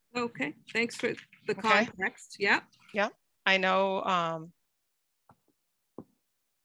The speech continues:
Speaker 2: think it was out in the public, someone mentioned the charter signatures. I think it was, like,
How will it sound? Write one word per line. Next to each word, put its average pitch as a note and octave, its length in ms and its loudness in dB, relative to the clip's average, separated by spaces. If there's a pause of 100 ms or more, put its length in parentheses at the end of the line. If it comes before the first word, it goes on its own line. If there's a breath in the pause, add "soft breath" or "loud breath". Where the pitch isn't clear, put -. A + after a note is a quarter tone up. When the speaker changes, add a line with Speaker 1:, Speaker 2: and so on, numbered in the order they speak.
(580)
Speaker 2:
think G3+ 140 -4
it G3+ 60 0
was F3+ 140 0
out F#3 200 4
in G3 80 -8
the F3+ 140 -6 (200)
public, G#3+ 440 0
someone G3 320 0
mentioned F#3 360 0
the F3 60 -4
charter F#3+ 500 2 (360)
signatures. A#3 600 0
I G3+ 40 -4
think F#3+ 200 -2
it G3+ 60 -2
was, F#3 160 -2
like, F3 160 0